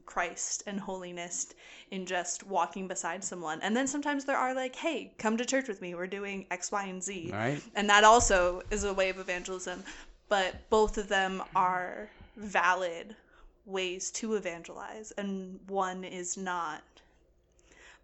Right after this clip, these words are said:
Speaker 1: better or more productive than the other. Does that make sense? Yeah.
Speaker 2: Actually, it's, it, yeah, it makes very good sense. And, and part of the reason why it makes sense is because, again, it's context, right?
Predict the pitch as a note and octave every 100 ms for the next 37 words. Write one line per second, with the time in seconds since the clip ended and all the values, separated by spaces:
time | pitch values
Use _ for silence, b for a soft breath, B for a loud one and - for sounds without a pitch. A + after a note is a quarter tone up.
0 | F#3 F3+ F3+ F3+ E3+ E3+ G3+ - - G3
1 | F#3 F#3 F3 E3 D#3+ F#3 G#3+ - - G#3
2 | F3+ F3 - - - A#3 - _ _ b
3 | b b - F#3+ F3 F3 F#3 G3 - A3+
4 | _ _ _ - _ _ _ - D4 D4
5 | C#4+ C#4+ C4 - - - - - _ -
6 | C3 - F3+ C#3 - - C3+ A#2 C3+ C3
7 | G#2+ B2+ B2+ F#3 C#3+ A#2 G2+ - F2+ -
8 | A2 A2+ A2+ A#2 B2 C#3 B2 A#2 A#2+ B2
9 | A2+ G2 G#2+ G#2+ B2+ C3+ - G2 A2 -
10 | G#2+ G2 G2 A#2 A#2+ - - - C#3 D3
11 | - - - F#2+ B2